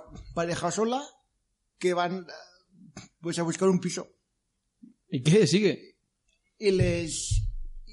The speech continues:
Speaker 1: y digamos que en esa visita para ver, eh, un nuevo piso, pasan ciertas cosas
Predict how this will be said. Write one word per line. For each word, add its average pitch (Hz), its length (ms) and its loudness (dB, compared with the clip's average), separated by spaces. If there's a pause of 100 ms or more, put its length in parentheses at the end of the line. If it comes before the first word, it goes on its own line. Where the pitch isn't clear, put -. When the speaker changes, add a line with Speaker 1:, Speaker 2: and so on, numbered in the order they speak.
Speaker 1:
y 220 100 -4
digamos 190 480 0 (240)
que 185 100 0
en 180 100 -2
esa 175 540 -4 (320)
visita 175 600 -2
para 165 240 -2
ver, 185 160 -2
eh, 147 140 -10 (560)
un 165 120 -2
nuevo 175 200 2
piso, 247 540 -6 (320)
pasan 175 560 -6
ciertas 180 440 -2
cosas 247 600 -4